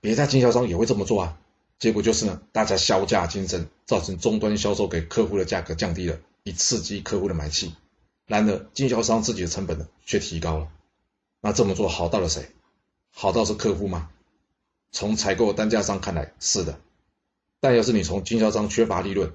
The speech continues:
后续也不提供服务这点来看，那就不一定了。或许你会说，啊，客户没有服务，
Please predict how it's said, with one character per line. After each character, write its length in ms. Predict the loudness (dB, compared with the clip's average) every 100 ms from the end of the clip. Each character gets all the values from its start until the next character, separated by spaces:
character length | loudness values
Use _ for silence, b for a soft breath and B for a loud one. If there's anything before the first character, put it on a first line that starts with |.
| -8
后 180 | 0 0
续 180 | 2 -2
也 80 | -2
不 100 | -4
提 140 | -4
供 180 | -2 -4
服 160 | -4
务 60 | -2
这 120 | -2
点 100 | 0
来 100 | -2
看， 240 | -2 -6 -8 _ _
那 120 | -4
就 100 | -4
不 100 | -4
一 80 | -4
定 140 | -4
了。 160 | -6 -12 _ _ _ _ _ _ _ _
或 140 | 2
许 120 | 4
你 60 | 2
会 140 | 2
说， 240 | 2 0 -2 -14 _ _
啊， 80 | -6
客 200 | 4 4
户 120 | 6
没 100 | 4
有 80 | 2
服 180 | 0
务， 120 | -2